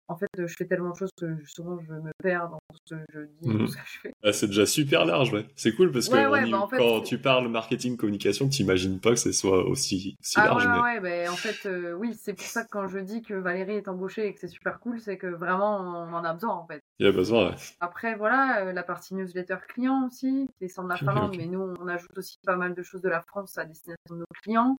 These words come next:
Speaker 1: Après, réseaux sociaux, j'en ai parlé, mais bon, on a quand même Facebook
Speaker 2: Mm.
Speaker 1: et Instagram, donc, euh, et je pense que tu nous suis, on est quand même hyper actifs sur les réseaux, donc, euh, bah,
Speaker 2: Mm.
Speaker 1: ça prend beaucoup de temps. Euh, et puis après, bah, tout ce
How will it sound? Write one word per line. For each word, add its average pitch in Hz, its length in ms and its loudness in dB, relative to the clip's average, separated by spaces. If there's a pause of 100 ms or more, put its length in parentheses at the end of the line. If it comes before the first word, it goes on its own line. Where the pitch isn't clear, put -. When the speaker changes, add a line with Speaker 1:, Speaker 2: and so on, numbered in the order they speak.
(120)
Speaker 1:
Après, 165 220 -6
réseaux 165 260 -6
sociaux, 170 360 -6
j'en 175 140 -6
ai 156 120 -8
parlé, 208 240 2
mais 185 120 -2
bon, 165 140 -6
on 165 40 -6
a 156 100 -4
quand 170 100 -6
même 165 160 -4
Facebook 185 380 0
Speaker 2:
Mm. 196 40 -4
Speaker 1:
et - 20 -4
Instagram, 196 520 -2
donc, 165 200 -8
euh, 160 260 -6
et 156 300 -10
je - 120 -18
pense 175 180 -10
que 180 80 -6
tu 165 200 -14
nous 165 100 -6
suis, 196 240 -8
on 175 100 -4
est 147 120 -8
quand 160 60 0
même 151 80 -4 (120)
hyper 185 260 0
actifs 175 340 -4
sur 185 120 -4
les 165 100 0
réseaux, 190 300 -4
donc, 170 240 -10
euh, 156 240 -6
bah, 147 120 -2
Speaker 2:
Mm. - 80 2
Speaker 1:
ça 156 140 -2
prend 165 120 -8
beaucoup 165 220 -12
de - 200 -18
temps. 226 300 -2
Euh, 143 80 -10
et 151 120 -12
puis - 120 -14
après, 214 260 -2
bah, 143 460 0
tout - 140 -20
ce - 60 -20